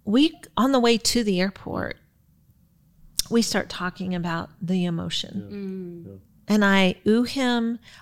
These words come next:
Speaker 1: I make space for that. And, and usually when I'm gone, I'm gone for a reason that is s-, sounds a little bit similar,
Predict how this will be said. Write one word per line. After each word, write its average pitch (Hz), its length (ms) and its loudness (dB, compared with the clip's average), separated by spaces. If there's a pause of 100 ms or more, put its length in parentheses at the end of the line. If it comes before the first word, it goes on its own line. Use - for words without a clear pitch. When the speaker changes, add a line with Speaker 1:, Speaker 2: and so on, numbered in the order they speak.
Speaker 1:
I 185 60 2
make 185 260 0
space - 420 -4
for 240 140 -8
that. 226 560 -8 (800)
And, 208 280 2
and 220 140 4
usually 370 340 2
when 285 140 2
I'm 208 240 2
gone, 190 460 2
I'm 202 200 2
gone 233 380 2
for 262 220 0
a 196 80 2
reason 196 680 0
that 185 320 0
is 175 480 -2 (920)
s-, - 520 -8
sounds 339 240 2
a 254 40 2
little 220 140 4
bit 190 160 -2
similar, 185 500 2